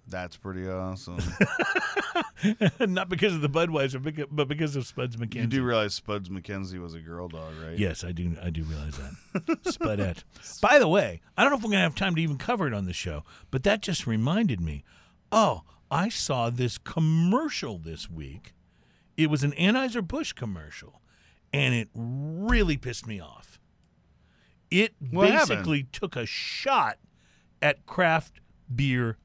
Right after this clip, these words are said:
Speaker 2: fans.
Speaker 1: Really?
Speaker 2: Basically said, "You're idiots. You should be drinking this kind of beer instead." You know what? I'm gonna save this for next week, 'cause what I'm gonna do is I'm gonna get the audio of the commercial, and we'll actually listen to it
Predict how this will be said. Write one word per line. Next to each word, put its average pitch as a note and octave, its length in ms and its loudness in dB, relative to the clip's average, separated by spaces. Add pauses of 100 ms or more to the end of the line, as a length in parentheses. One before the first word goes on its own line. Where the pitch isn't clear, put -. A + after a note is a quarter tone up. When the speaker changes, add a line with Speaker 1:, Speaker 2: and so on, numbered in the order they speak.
Speaker 2:
fans. F2 640 -8 (180)
Speaker 1:
Really? G3 760 2
Speaker 2:
Basically G3+ 640 2
said, C3+ 500 2 (260)
"You're D3 260 4
idiots. B2+ 560 2
You C3 120 2
should B2 180 -2
be A#2 120 0
drinking A2 560 0 (340)
this G#2+ 160 -2
kind G#2+ 180 2
of G2 100 2
beer G2 220 4
instead." F#2 320 0 (240)
You C#3+ 140 8
know F3+ 60 8
what? G#3 140 2
I'm F3 100 4
gonna E3 100 2
save B3 380 -2
this G3+ 140 4
for E3 140 -4
next D3+ 260 -2
week, C3 140 -2
'cause A#2 140 -6
what E3+ 100 -2
I'm F3+ 60 0
gonna D#3 120 0
do D3+ 120 2
is C3 100 0
I'm A#2+ 60 2
gonna A2+ 140 2
get C3+ 200 -2
the C#3+ 120 -4
audio B2 340 -2
of G#2 100 -4
the G2+ 80 -6
commercial, G#2+ 560 -8 (320)
and A2+ 160 2
we'll G#2+ 120 0
actually A#2+ 420 0
listen A2+ 360 -2
to G#2 200 -4
it G2+ 100 -2